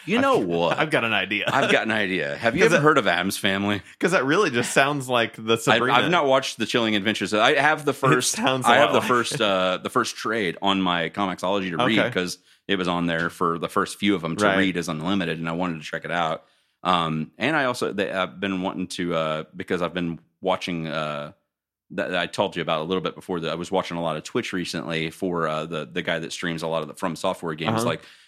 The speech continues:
Speaker 1: um, Dark Souls and Bloodborne. And those games are so steeped in lore, and your lore that you get is so involved in you playing the games. But then I was searching it, and I was like, I never really, I knew that they made a Dark Souls comic series, but I didn't know what all was out there.
Speaker 2: Yeah.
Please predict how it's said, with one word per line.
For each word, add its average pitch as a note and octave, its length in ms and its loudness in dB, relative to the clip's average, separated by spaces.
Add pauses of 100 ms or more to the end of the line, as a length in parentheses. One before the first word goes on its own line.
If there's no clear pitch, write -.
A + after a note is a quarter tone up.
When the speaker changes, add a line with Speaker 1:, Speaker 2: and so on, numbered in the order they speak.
(140)
Speaker 1:
um, D#2 300 -2
Dark F2 320 0
Souls E2+ 420 -2
and D#2 260 -6
Bloodborne. E2+ 400 -2
And D#2+ 120 -4
those C#3 120 0
games D#3+ 220 -4
are G2 60 -6
so B2 320 -2
steeped - 560 -6
in E2+ 240 -4
lore, F2+ 420 0 (320)
and F2+ 100 -2
your F2 140 0
lore G2 320 0
that E2+ 180 -8
you D#2+ 60 -8
get G2+ 280 -2
is E2+ 260 -4
so G2 320 -2
involved F2+ 500 -2
in E2 140 -4
you E2 100 -6
playing E2+ 300 -6
the D2+ 80 -8
games. E2+ 420 -6
But - 140 -10
then F2+ 100 -4
I F2 80 -2
was E2 140 -4
searching G#2+ 360 -2
it, E2+ 60 -2
and E2 100 -6
I E2 40 -4
was E2 120 -8
like, E2+ 160 -4 (340)
I C3+ 80 0
never F#3 100 2
really, A#2+ 240 2
I G#2+ 60 2
knew C#3 220 2
that C#3 100 -2
they A2 100 0
made F#2+ 240 0
a E2 60 -4
Dark E2 340 -2
Souls C#3 320 -4
comic C3+ 340 -4
series, C#3+ 320 -4
but G#2 120 -2
I G#2+ 80 0
didn't F#2 240 -2
know F#2 160 0
what F2 260 -2
all F2 220 0
was D#2+ 160 -4
out E2 220 -2
there. C3+ 260 -2
Speaker 2:
Yeah. F#2+ 260 0